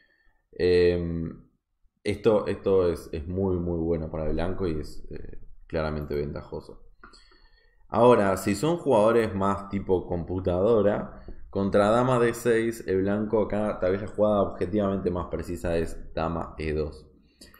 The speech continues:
Esta para mí es una jugada muy difícil, porque la dama estaba en E dos.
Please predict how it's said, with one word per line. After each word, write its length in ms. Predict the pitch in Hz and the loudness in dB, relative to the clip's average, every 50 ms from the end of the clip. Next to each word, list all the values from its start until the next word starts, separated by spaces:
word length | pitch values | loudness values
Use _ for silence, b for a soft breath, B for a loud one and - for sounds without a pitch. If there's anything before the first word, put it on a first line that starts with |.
| B B B | B B B
Esta 340 | - 123 170 156 135 120 - | 2 4 4 4 4 4 4
para 180 | 123 120 123 | 4 4 4
mí 60 | 143 | 4
es 100 | 175 175 | 2 2
una 120 | 196 165 131 | 0 0 2
jugada 260 | - 127 123 120 113 | 2 2 2 4 4
muy 180 | 107 107 104 98 | 2 2 2 2
difícil, 460 | 90 - - 82 82 - 80 80 - | 0 -2 -4 -6 -8 -8 -10 -10 -10
porque 260 | - 80 - - 95 | -10 -10 -8 -6 -4
la 120 | 87 90 104 | -2 0 0
dama 180 | 139 170 175 | 0 -2 -2
estaba 280 | 139 131 131 135 123 107 | -4 0 2 2 2 2
en 120 | 95 85 | 2 0
E 40 | 82 | 0
dos. 300 | 82 73 71 - - - | 0 0 -2 -6 -14 -20